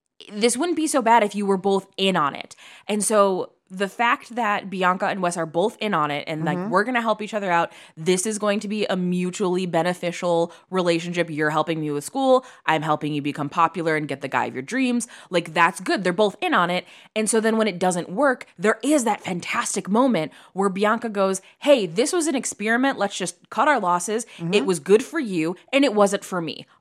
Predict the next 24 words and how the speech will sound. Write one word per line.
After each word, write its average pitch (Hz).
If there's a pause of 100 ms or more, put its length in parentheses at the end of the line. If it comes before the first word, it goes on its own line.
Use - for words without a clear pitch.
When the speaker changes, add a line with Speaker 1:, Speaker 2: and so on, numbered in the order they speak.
Speaker 1:
I 262
love 185
that. 139 (260)
Holy 330
shit, 294
do 226
I 190
love 175
that. 127
Speaker 2:
Mm-hmm. 160
Speaker 1:
Because 208 (280)
she's 302
right. 311
Like, 196
this 254
is 277
a 262
very 214
uneven 202 (500)
situation. 226
Speaker 2:
Yeah. 185 (100)
Speaker 1:
That's 294
amazing 240
stuff. -